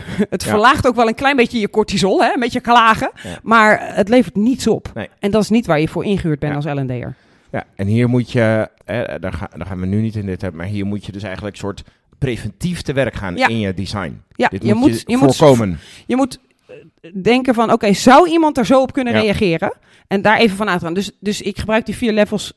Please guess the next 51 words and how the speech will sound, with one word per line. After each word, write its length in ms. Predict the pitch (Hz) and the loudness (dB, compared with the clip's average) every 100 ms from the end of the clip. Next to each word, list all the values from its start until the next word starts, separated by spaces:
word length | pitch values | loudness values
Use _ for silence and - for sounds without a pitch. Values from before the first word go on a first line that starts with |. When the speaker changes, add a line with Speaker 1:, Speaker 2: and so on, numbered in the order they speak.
| - | -6
Speaker 1:
eh, 100 | 123 | -4
van 180 | 185 185 | -4 -6
reflectie 380 | 180 240 - - | -4 -8 -6 -4
ook 100 | 214 | 0
wel 140 | 233 | 0
vaak 260 | 233 220 214 | 2 0 0
over, 360 | 202 202 196 - - - _ | 0 0 -2 -4 -18 -20 _
"Als 200 | 240 247 | 4 4
ik 100 | 208 | 4
dit 180 | 214 170 | 0 0
doe 300 | 247 370 - | 2 2 0
en 120 | - 247 | -2 -2
ik 120 | 247 | -2
krijg 280 | 247 262 - | 0 0 2
die 140 | 240 | 0
reactie, 420 | 202 220 277 - | 2 2 0 -2
waar 160 | 240 240 | -2 2
komt 200 | 294 254 | 4 4
het 100 | 254 | 0
dan 140 | 226 | -2
door 160 | 220 202 | 0 0
in 80 | 196 | 0
mijn 160 | 180 | 0
design?" 320 | 170 170 123 110 | 0 -2 -4 -6
Speaker 2:
Ja. 100 | 95 _ _ _ _ _ | -12 _ _ _ _ _
Speaker 1:
Ja, 140 | - - _ - | -6 -6 _ 2
heel 120 | 196 | 4
goed. 180 | 196 - | 4 2
En 320 | 269 302 214 _ _ | 2 2 -4 _ _
gewoon 280 | - 208 196 | -2 2 4
de 60 | 180 | 4
reactie 380 | 185 190 - | 2 0 -2
gaan 120 | - 170 | -4 -2
leren 200 | 170 165 | -2 -2
herkennen. 480 | 160 190 165 226 196 | -2 -2 -2 -4 -4
Dit 160 | 180 | -6
was 140 | 170 160 | -4 -6
dus 140 | 170 | -6
een 180 | 156 139 | -6 -2
waardeloze 600 | 156 175 190 196 208 220 | 0 2 2 4 4 4
interventie 480 | 240 269 240 170 156 | -2 -2 0 0 0
voor 100 | 165 | 0
Speaker 2:
Ja, 60 | 143 | -2
Speaker 1:
mij. 160 | - | -4
Speaker 2:
ja. 140 | - - | -8 -4
Speaker 1:
Ja. 160 | 160 - 143 - - - - _ - - - _ | -2 -4 -8 -14 -16 -18 -20 _ -20 -20 -20 _
Speaker 2:
We 60 | 139 | -4
gaan 100 | 165 | 0
naar 80 | 190 | 2
nummer 180 | 196 170 | 2 2
drie. 240 | 175 151 | 2 0